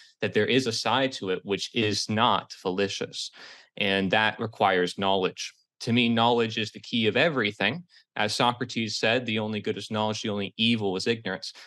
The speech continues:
So for me, nature is good insofar as it is known. Nature, you cannot have a concept of nature without knowledge. So knowledge is the prerequisite.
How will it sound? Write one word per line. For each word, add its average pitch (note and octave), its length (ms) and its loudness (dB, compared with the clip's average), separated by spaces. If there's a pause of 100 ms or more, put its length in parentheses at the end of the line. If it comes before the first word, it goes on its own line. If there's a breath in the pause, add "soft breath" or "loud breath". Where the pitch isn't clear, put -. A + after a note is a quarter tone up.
So A2+ 180 2
for A2+ 160 0
me, C3+ 240 4
nature B2 480 2
is A2 100 -2
good C3+ 220 2
insofar A2+ 580 0
as G#2+ 140 -2
it G#2+ 80 -2
is F#2+ 160 -6
known. G#2 420 0 (300 soft breath)
Nature, A2+ 540 0
you A2 120 -4
cannot C3 280 -4
have C3 180 -2
a A#2 60 -2
concept D3+ 760 -4
of C3 200 -4
nature A#2+ 600 -4 (240)
without A2 680 -2 (140)
knowledge. G#2 640 0 (500)
So - 200 -2
knowledge B2+ 580 2
is A2 160 -6
the G#2+ 100 -4
prerequisite. G#2+ 800 -2